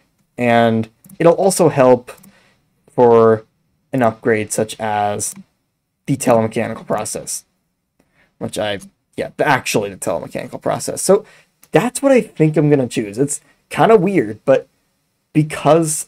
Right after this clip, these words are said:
of what kind of perks I'm going for, I think this really is the best idea. So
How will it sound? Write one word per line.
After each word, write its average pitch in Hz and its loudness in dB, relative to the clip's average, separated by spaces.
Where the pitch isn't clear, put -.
of 135 2
what 135 0
kind 131 -2
of 113 -4
perks 117 -4
I'm 156 0
going 180 2
for, 202 2
I 135 2
think 190 -2
this 165 2
really 147 4
is 151 4
the 156 4
best 123 0
idea. 107 -10
So 113 0